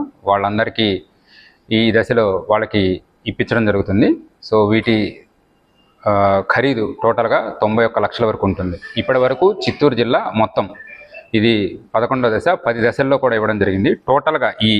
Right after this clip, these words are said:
లెవెన్ ఫేజెస్లో త్రీ థౌజండ్ ఫైవ్ హండ్రెడ్ ఫార్టీ వన్ మొబైల్స్,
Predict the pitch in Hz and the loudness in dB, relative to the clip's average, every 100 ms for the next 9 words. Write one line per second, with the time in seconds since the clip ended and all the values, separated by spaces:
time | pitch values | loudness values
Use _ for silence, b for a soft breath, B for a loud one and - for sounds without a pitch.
0 | - _ 110 110 120 147 139 123 113 123 | -2 _ -2 0 0 -2 -2 0 -2 -2
1 | 214 262 143 135 139 139 131 127 113 117 | -2 -2 -2 0 2 0 0 -2 -2 -2
2 | 113 107 104 113 107 101 98 104 92 | 0 -2 0 2 2 2 2 2 0